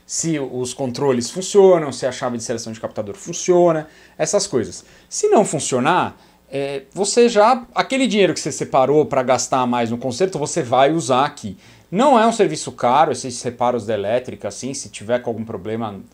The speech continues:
é, não é caro. E assumindo aqui, é, né, lógico que os captadores funcionam. Em geral, o risco é muito baixo de você pegar um captador não funcionando. Então,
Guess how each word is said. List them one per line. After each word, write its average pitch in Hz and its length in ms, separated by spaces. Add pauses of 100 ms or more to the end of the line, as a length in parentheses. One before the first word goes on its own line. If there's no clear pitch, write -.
(300)
é, 98 500 (100)
não 135 320
é 127 40
caro. 135 480 (360)
E 139 1000
assumindo 147 500
aqui, 139 260
é, 131 80
né, 123 200
lógico 123 400
que 127 140
os 123 140
captadores 127 560
funcionam. 110 420 (400)
Em 131 100
geral, 151 460
o 139 60
risco 156 240
é 139 40
muito 170 220
baixo 127 320
de 123 80
você 131 260
pegar 123 300
um 139 80
captador 131 560
não 123 320
funcionando. 120 480 (280)
Então, 247 260